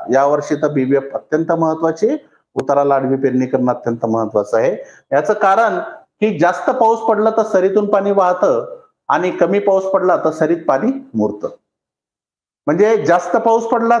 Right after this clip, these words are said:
तरी फायदा, कमी पाऊस पडला तरी फायदा. पंधरा ते वीस टक्के उत्पादनात वाढ होते आणि फवारणी सिंचनास मोकळी जागा आणि वीस टक्के बियाण्यात बचत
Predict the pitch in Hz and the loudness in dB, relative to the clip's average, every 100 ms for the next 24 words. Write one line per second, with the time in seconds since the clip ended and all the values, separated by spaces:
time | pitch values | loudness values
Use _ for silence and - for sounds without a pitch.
0 | - 208 254 233 214 254 302 302 - 180 | 2 0 2 2 2 2 0 -2 -4 -2
1 | 170 185 190 190 190 170 180 170 147 151 | 0 2 0 0 0 2 0 2 0 0
2 | 139 104 92 - - _ _ - 180 202 | 0 -2 -2 -4 -12 _ _ -2 2 2
3 | 214 226 226 226 233 226 330 202 - 214 | 2 2 2 0 -2 0 2 2 2 0
4 | 214 214 214 185 180 165 185 139 135 - | 0 0 2 2 2 0 0 0 -4 -12
5 | - _ 165 175 208 156 - - - - | -20 _ -2 0 2 0 -2 -6 -14 -18
6 | _ 170 170 175 202 220 220 208 190 208 | _ 0 4 4 4 2 0 0 2 2
7 | 208 208 180 - 214 196 180 180 143 147 | 0 0 -2 2 2 2 2 2 2 2
8 | 151 196 - 180 185 160 151 151 190 139 | 2 0 0 -2 0 2 2 2 0 -2
9 | 117 | -2